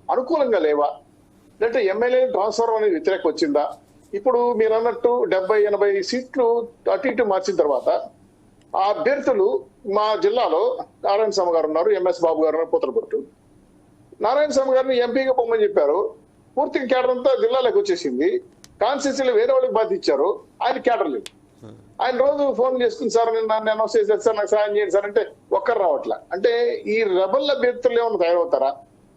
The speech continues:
Speaker 1: లేదంటే నిజంగా తను మీ-, తను స్వయంకృత బాధలతో ఓడించుకుంటున్నాడా అనేది కొంత విజ్ఞతతో కూడిన అంశం. అది రాజకీయ అనుభవాలు ఉన్న వ్యక్తులతో కూర్చొని డిస్కస్ చేస్తుంటే కొంత, ఎంతలో కొంత ఏమంటుందని సరిదిద్దుకునే అవకాశాలు ఉండేవి.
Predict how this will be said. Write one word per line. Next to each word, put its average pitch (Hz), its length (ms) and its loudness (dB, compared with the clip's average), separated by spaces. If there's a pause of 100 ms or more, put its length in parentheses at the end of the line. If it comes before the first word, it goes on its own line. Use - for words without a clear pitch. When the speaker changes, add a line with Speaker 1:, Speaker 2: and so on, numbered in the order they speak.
Speaker 1:
లేదంటే 247 300 0
నిజంగా 240 380 0
తను 226 340 0
మీ-, 226 120 0
తను 202 760 0 (300)
స్వయంకృత 247 440 0
బాధలతో 226 400 0
ఓడించుకుంటున్నాడా 170 920 0
అనేది 226 320 0
కొంత 185 260 0
విజ్ఞతతో 160 540 0
కూడిన 165 280 0
అంశం. 143 360 -4 (380)
అది 196 440 0 (320)
రాజకీయ 208 540 0
అనుభవాలు 196 480 0
ఉన్న 185 160 0
వ్యక్తులతో 180 400 -2
కూర్చొని 220 380 -2
డిస్కస్ 175 340 0
చేస్తుంటే 180 300 -2
కొంత, 240 260 0 (520)
ఎంతలో 269 300 2
కొంత 196 540 0 (280)
ఏమంటుందని 190 580 0
సరిదిద్దుకునే 214 680 0
అవకాశాలు 196 480 0
ఉండేవి. 135 260 -4